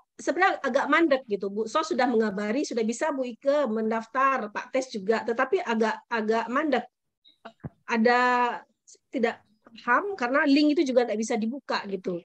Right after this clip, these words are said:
Dan saya khawatir ini semangat mahasiswanya sudah agak pudar ini Pak Dekan, agak pudar,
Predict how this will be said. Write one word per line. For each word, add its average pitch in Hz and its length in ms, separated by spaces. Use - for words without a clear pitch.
Dan 262 240
saya 330 240
khawatir 285 560
ini 311 240
semangat 285 480
mahasiswanya 294 560
sudah 294 240
agak 269 160
pudar 320 400
ini 311 160
Pak 247 160
Dekan, 262 480
agak 233 320
pudar, 247 400